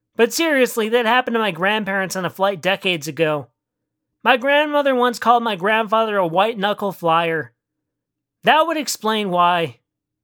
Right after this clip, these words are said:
Though my mom says before smoking was banned, he and his hefty disposition used to walk up and down the aisle like a flight attendant, smoking and talking to anyone that would talk to him.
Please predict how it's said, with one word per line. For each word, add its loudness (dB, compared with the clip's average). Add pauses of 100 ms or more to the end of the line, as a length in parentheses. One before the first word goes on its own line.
(460)
Though 6
my 2
mom 2
says 2
before 0
smoking -2
was -2
banned, -2
he -4
and -4
his -2
hefty -2
disposition -4
used -6
to -2
walk 0
up -2
and -2
down 0
the -2
aisle 2
like -4
a -2
flight 0
attendant, -4
smoking 0
and -4
talking 2
to -6
anyone -2
that -2
would -8
talk 0
to -8
him. -2